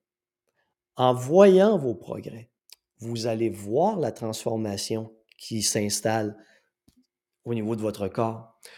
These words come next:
Vous allez vous sentir mieux, vous allez vous sentir en contrôle de vous-même, vous allez vous sentir mentalement beaucoup plus libre. Et c'est dans cette attitude positive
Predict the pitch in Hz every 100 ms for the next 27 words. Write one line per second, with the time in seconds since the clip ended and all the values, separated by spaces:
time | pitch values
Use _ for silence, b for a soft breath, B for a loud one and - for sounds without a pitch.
0 | B B B 117 131 147 127 139 117 110
1 | 135 110 - 120 113 143 196 233 185 135
2 | 101 107 113 113 117 110 110 - 107 104
3 | - 113 - - 104 101 113 110 - 202
4 | 208 156 107 117 113 120 120 B B B
5 | 113 123 110 120 113 - 117 - 120 113
6 | 110 107 104 113 143 123 107 110 - 107
7 | 113 202 175 104 - _ _ _ b b
8 | b b 117 147 127 139 135 147 - 143
9 | - - - 180 151 - - 127 120 110
10 | 104 - 127 202 254